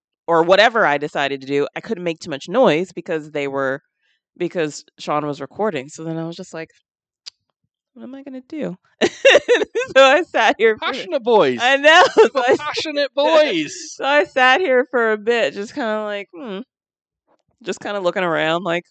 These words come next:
Speaker 1: "What, what am I gonna do?" But then they, they, but then they wrapped up.
Speaker 2: That's one thing I've noticed with Kung Fu Sations. I usually sit down with people and I'm always, I always go, we try and go about forty-five minutes.
Speaker 1: Yep.
Speaker 2: But with Kung Fu Cinema fans, they're some of the most passionate people I've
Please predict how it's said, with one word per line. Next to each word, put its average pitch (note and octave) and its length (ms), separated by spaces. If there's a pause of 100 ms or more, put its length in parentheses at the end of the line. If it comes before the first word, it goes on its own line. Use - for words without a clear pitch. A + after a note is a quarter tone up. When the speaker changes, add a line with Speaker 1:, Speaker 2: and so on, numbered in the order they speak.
(160)
Speaker 1:
"What, C#4 100 (260)
what C#4+ 100
am C4+ 40
I C4+ 80
gonna C4 140
do?" G#3+ 260 (920)
But - 100
then E3 160
they, C#3+ 240
they, C3 160
but C3+ 200
then C3+ 100
they A#2 100
wrapped - 240
up. - 60 (300)
Speaker 2:
That's D#3+ 140
one G3+ 140
thing G#3 120
I've E3 120
noticed E3 440 (100)
with A#2+ 160
Kung A#2+ 200
Fu A#2 120
Sations. C3 720
I - 60
usually C3+ 300
sit C3+ 200
down B2+ 180
with C3 120
people C#3+ 260
and A2+ 120
I'm A2+ 260
always, C#3+ 400
I A2+ 140
always C#3 160
go, C3 200 (280)
we E3 60
try D4+ 260
and B3+ 80
go E3+ 120
about A#2+ 220
forty-five A2 500
minutes. A2 320
Speaker 1:
Yep. D#3+ 140 (180)
Speaker 2:
But D3 400
with C#3+ 160
Kung G#3 200
Fu B3 120
Cinema C3+ 360
fans, G#3+ 360 (300)
they're C#3+ 100
some F#3 220
of G3 80
the F#3+ 60
most E3 280
passionate D3 600
people B2+ 440
I've A2+ 180